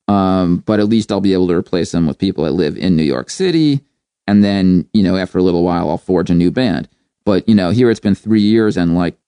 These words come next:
seven or eight different band lineups later, and I'm st-, I still don't even know who's gonna be playing drums later this year.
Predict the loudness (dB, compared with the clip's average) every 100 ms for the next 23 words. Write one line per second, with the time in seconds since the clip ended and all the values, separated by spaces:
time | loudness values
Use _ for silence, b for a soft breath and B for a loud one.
0 | _ _ -18 -6 -4 0 2 2 0 -2
1 | -2 -2 0 -2 0 0 -2 -2 -2 0
2 | 0 -2 -4 -6 -6 -6 -2 0 2 0
3 | 0 0 0 -2 -2 -2 -4 -4 -4 -2
4 | -2 0 0 0 0 0 -2 -2 -2 0
5 | 0 -2